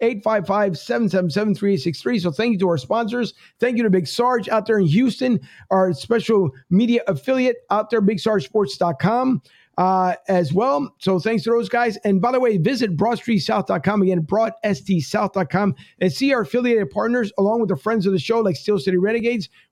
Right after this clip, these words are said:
Redline Bennett L L C, and Crystal Clean Services.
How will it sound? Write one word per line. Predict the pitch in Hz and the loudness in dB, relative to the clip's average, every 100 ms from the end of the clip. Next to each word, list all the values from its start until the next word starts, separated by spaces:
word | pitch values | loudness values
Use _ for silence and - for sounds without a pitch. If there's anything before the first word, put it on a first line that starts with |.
| - | -2
Redline | 240 247 208 | 0 0 2
Bennett | 202 208 | 0 2
L | 208 202 | 2 0
L | |
C, | 147 240 240 | 0 -2 -2
and | 208 190 147 | 0 0 0
Crystal | 220 247 285 220 | -2 -2 -2 -4
Clean | - 254 214 185 170 - _ _ _ - | -2 0 2 2 0 -4 _ _ _ -14
Services. | - 247 247 147 180 156 | -2 0 0 0 -2 -2